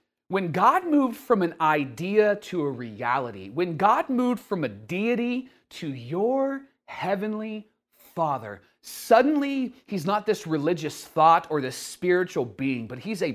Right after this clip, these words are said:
personal God. When did God become real to you?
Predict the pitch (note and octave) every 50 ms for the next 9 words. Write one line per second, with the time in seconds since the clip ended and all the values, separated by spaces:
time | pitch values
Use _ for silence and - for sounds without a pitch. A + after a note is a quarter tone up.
0 | - - - - - - G#3 A3+ C4 C4 - - D4 C4+ C4+ C#4 C#4 C#4+ C#4+ C#4
1 | C#4+ - _ _ _ _ _ _ _ _ _ B2+ A#2 - D3 C3+ B2+ A#2 G#2+ G2+
2 | G2+ A#2 F#3 D4 - G#4+ G#4+ - - G#3+ G3+ F#3+ G3 D#3+ D#3+ D#3+ - - D3+ C#3+
3 | B2 A2+ A#2 A#2 A#2 A2 G#2 - - G2+ F2